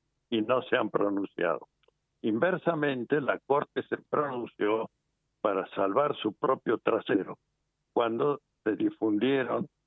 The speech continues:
grabaciones que no tenían que ver con causa judicial alguna, pero resulta que la oficina de, eh,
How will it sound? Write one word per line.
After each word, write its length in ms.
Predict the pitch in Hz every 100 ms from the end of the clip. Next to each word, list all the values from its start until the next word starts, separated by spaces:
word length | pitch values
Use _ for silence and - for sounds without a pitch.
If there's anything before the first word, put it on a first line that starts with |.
| _ _ _
grabaciones 1040 | 98 101 101 95 - - 139 123 110 117 - _ _ _ _
que 160 | 107
no 260 | 101 135 165
tenían 480 | - 120 123 131 127
que 100 | -
ver 260 | 110 123 101
con 200 | 98 92
causa 360 | - 113 110 104 -
judicial 540 | 87 82 - 110 98
alguna, 540 | - - 127 85 - - _ _ _ _ _ _
pero 280 | - 117 113
resulta 500 | 110 107 156 139 147
que 140 | 110 107
la 80 |
oficina 680 | 95 - 101 160 139 104 90 - _ _ _ _
de, 500 | 95 104 101 117 - -
eh, 680 | 104 95 92 92 90 87